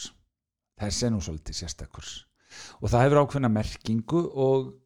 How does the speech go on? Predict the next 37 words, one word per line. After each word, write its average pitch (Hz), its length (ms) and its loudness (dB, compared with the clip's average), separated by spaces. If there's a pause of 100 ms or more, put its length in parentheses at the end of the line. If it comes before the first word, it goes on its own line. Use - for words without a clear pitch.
yfirleitt 143 480 2
er 143 140 4
það 156 80 -2
nú 147 100 -4
kannski 120 240 -2
ekki 110 160 -2
beint 117 260 -2
jákvætt. 104 440 -4
Sérstakur, 123 580 0
skrítinn 113 1040 0 (720)
og 95 360 -4 (200)
þess 90 200 -6
háttar. 82 260 -12 (1400)
Eh, 117 240 4
þegar 139 240 4
ég 123 80 -2
talaði 185 340 2
um 180 60 2
þetta 151 140 2
einhvern 127 180 0
tímann, 107 240 -2
að 131 60 0
einhver 127 240 0
væri 113 120 2
sérstakur, 104 720 -2
og 101 80 -8
þá 120 140 -2
sagði 117 320 0
maður 110 320 -2
við 101 160 -2
mig, 82 100 -6 (680)
„Er 101 120 -2
hann 104 140 -4
sérstakur? 156 560 -4
Já, 107 80 2
út 147 340 -4
frá 151 300 -4